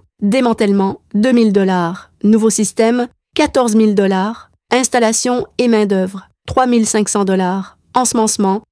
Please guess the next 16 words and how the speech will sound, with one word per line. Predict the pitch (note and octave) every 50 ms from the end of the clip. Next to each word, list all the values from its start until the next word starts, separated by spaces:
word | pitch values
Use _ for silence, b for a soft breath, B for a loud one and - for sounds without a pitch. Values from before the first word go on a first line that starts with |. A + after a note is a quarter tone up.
| _ _ -
mille | G#3+ A3 A#3 C4+ B3+ A3+
cinq | A3+ - G#3 G3+ G3
cents | - G3 G3
dollars. | F#3 G3 F#3 F#3+ F3+ - - - - - _ _ _ _ _
Total | - C#4 C#4 - C#4 C4 B3+ G#3+
de | G#3+
l'entrepreneur, | G3+ G3+ G3+ - G#3+ G3 - G3+ F#3+ F#3+ F#3+ G3 A3 A#3 A3+ - _ -
vingt | F#3 F#3 B3 B3+ C4 -
et | B3 A#3
un | A3
mille | A3 G#3+ G#3+ G#3+ G3+
dollars. | G#3 G3 F#3+ G3 G3 G3 A3+ B3 A#3+ - _ _ _
S'ajoute | - - - A#3 A3 A3+ C4 - - - - _
rapport | - F#3 G3 A3+ A3+ - B3+ A#3+
de | A3+ G#3+
l'ingénieur, | G#3 G3+ G3+ F3+ G3 F#3+ F#3+ F#3 F#3 G#3 A#3 A#3+